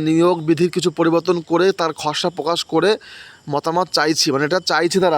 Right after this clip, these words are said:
যেটা কি উচিত হবে কি না। তাই বলছে, এই মতামতের ভিত্তিতে নিয়োগ বিধি চূড়ান্ত করা হবে। নতুন যে খসড়া প্রকাশ হয়েছে, সেখানে টেট পাসের জন্য নির্ধারিত পাঁচ থেকে বেড়ে পঁচিশ, টেটের নম্বর যেমন বেড়েছে সেরকমই থাকবে, আর ডিএলএড দশ নম্বর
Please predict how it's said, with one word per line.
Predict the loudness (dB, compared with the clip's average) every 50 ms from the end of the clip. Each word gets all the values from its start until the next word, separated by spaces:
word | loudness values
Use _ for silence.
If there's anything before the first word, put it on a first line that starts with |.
| 0 0
যেটা | 0 -2 -2 -4 -4
কি | -4 -2 0 0 -2
উচিত | -2 -4 -6 -6 -4 -4
হবে | 0 0 0 0 0
কি | 0 0 0
না। | 0 -4 -6 -10 _ -18 -18 -16 -16 -18 -20 -10 _
তাই | -2 -2 0 2 2
বলছে, | 2 2 2 2 2
এই | 2 0
মতামতের | 0 -2 -2 -2 0 0 0 0 0
ভিত্তিতে | -2 -4 -2 0 0 0 2 0 0 2
নিয়োগ | 2 2 2 2 2
বিধি | 2 2 0 0 0
চূড়ান্ত | 0 0 0 -2 -2 -4 -2 -2 0
করা | 0 0 0 0
হবে। | 0 0 0 0 0 -2 -10 -18 -20 -18 -20 -20 -20 -12 -4 -4
নতুন | -2 2 2 0 2 2
যে | 0 -2 0
খসড়া | -2 -4 -2 -2 -2 -2 -2
প্রকাশ | -2 -2 0 0 0
হয়েছে, | 0 2 0 0
সেখানে | 0 0 0 0 -2 -2 0
টেট | -2 -2 -2 -2 -4
পাসের | -4 -2 -2 -4 -2 0
জন্য | -2 0 0 0
নির্ধারিত | 0 0 0 -2 -2 -2 -2
পাঁচ | -4 -4 -6 -8 -8
থেকে | -4 -2 0 2
বেড়ে | 2 2 2 2 0
পঁচিশ, | -2 0 0 0 0 0 -2 -4 -10 -18 -20 -20 -20 -20 _ -6
টেটের | -2 0 0 0 0 0
নম্বর | -2 0 0 0 0 0 0
যেমন | 0 0 0 0 0 0
বেড়েছে | 2 2 2 2 2 0 0 0
সেরকমই | 0 0 0 0 0 -2 -2 -2 -2
থাকবে, | -4 0 2 2 2 2 -2 -10 -16 -16 -6 -4 -4
আর | -4 0 0
ডিএলএড | 2 2 2 2 0 0 -4 -4 -2 -4
দশ | -4 -4 -2 -4
নম্বর | -2 0 0 -2